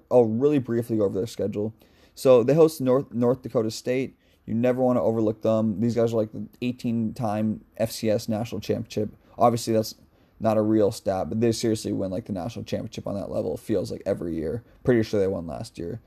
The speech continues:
After that, they host Ohio State. You don't need to hear more about that. That's gonna be arguably one of the game, uh, non-conference games of the year. Should be a lot of fun early in the season. Oregon, Ohio State, we,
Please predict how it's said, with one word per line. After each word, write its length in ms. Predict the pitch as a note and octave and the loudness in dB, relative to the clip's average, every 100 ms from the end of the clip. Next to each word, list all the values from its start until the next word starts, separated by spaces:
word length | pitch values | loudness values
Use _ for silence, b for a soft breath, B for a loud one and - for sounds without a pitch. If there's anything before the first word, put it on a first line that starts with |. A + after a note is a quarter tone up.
| b b | b b
After 260 | G2 B2 B2 | -2 0 2
that, 260 | A#2 B2+ - | 4 2 0
they 80 | A#2+ | 2
host 280 | A#2+ A2+ | 2 2
Ohio 280 | - A2 G2+ | 0 0 0
State. 520 | G#2 - A#2 A#2+ - _ _ _ _ _ _ | -2 2 2 2 -2 _ _ _ _ _ _
You 140 | A2+ | 0
don't 160 | A2+ G2 | 2 2
need 140 | G#2+ | 0
to 60 | G#2 | 2
hear 120 | A2+ | 0
more 160 | G#2+ G#2 | 2 2
about 280 | F#2+ - - | 0 -2 0
that. 280 | G#2 F#2+ | 0 0
That's 180 | F2 G2 | 0 -4
gonna 160 | - G#2+ | -2 -2
be 60 | |
arguably 420 | F#2+ E2+ G#2+ G#2+ G#2 | 0 0 0 0 0
one 120 | G#2 | 0
of 40 | |
the 60 | G#2+ | -2
game, 300 | G#2+ G2 - | -2 -4 -6
uh, 220 | G2 F#2 F2+ | -4 -4 0
non-conference 600 | A2 A2 A2+ G#2 G#2+ - | 2 2 0 -2 -2 -4
games 260 | G2+ G#2+ | -2 -2
of 60 | G#2 | -2
the 80 | G#2 | 2
year. 280 | G#2 A2 - b | 2 2 -2 b
Should 120 | - | -6
be 80 | G#2+ | 0
a 60 | G#2+ | 2
lot 220 | G2+ G#2 | 4 2
of 60 | G#2 | 0
fun 220 | G#2+ G#2 | -2 -2
early 220 | E2+ G#2 | 2 2
in 60 | G2+ | 0
the 40 | |
season. 360 | - G#2 A2 A2 | -4 -4 -2 -2
Oregon, 300 | G2 G#2+ G#2 | 0 0 0
Ohio 180 | A2+ G2 | -2 -2
State, 340 | - G2+ G#2 | -4 -2 -2
we, 160 | F2+ | -2